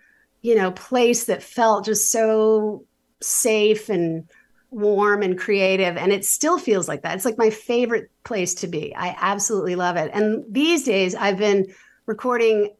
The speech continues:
vocals and in the studio, uh,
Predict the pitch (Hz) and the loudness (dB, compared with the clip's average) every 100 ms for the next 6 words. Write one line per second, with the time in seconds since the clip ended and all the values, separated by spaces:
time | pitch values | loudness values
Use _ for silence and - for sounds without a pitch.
0 | _ 254 202 220 208 220 214 208 190 208 | _ -6 0 2 2 0 2 2 2 0
1 | 165 160 131 196 208 190 - 196 208 202 | 0 -2 -4 0 0 0 -2 2 2 2
2 | 196 - - 226 | -2 -10 -8 -6